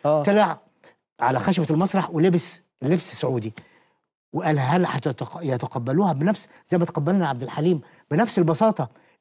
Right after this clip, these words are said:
Speaker 2: اللي المتفرج المصري والإنسان
Speaker 1: طب
Speaker 2: المصري؟
Speaker 1: لأي درجة حضرتك بتعتبر إنه ممكن يبقى الإنترنت، الإنترنت، أنا آسف،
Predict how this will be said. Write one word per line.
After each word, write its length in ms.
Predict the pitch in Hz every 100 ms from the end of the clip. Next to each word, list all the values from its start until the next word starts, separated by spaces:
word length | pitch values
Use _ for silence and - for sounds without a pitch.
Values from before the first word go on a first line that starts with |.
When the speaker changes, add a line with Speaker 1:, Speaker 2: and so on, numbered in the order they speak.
| 165
Speaker 2:
اللي 160 | 156
المتفرج 640 | 151 156 131 147 208 175 143
المصري 380 | 143 165 -
والإنسان 260 | 131 143 190
Speaker 1:
طب 60 | 170
Speaker 2:
المصري؟ 160 | 175
Speaker 1:
لأي 120 | 240 196
درجة 260 | 196 208
حضرتك 240 | 170 165 190
بتعتبر 480 | 165 135 190 180 -
إنه 220 | 147 139
ممكن 360 | 143 180 170 151
يبقى 300 | 147 139 135 - _ _ -
الإنترنت، 460 | 190 - 151 196 - - -
الإنترنت، 600 | 151 147 180 156 156 -
أنا 120 | 139
آسف، 180 | 165 233